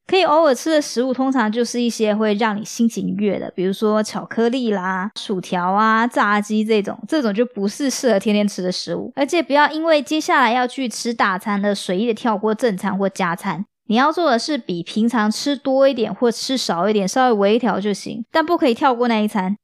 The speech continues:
均衡饮食呢，只是一个原则性的指导方案，有一定的规律性跟可预测性，但它不是死板的。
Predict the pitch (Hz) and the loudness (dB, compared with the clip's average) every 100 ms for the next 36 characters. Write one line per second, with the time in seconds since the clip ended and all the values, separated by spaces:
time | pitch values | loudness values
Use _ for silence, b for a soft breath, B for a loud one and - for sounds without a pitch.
0 | _ - 370 370 277 220 208 214 226 247 | _ -6 0 2 2 2 0 0 0 0
1 | 202 - 269 247 208 196 220 226 208 - | -4 -4 0 2 2 2 2 0 -2 0
2 | 269 208 180 175 - 196 208 196 202 185 | 0 0 -2 -4 -8 -4 -4 -4 -6 -4
3 | 202 262 262 - 214 196 233 311 269 220 | -4 -6 -10 -4 0 0 0 -2 0 0
4 | 214 262 269 294 262 - 247 220 226 - | 2 2 2 2 -4 -2 -2 0 -2 -2
5 | 175 214 233 233 202 - 208 262 240 247 | -2 -2 -2 0 -2 -2 -2 0 2 0
6 | 208 208 240 - 180 180 - - | -2 -6 -6 -8 -6 -6 -6 -12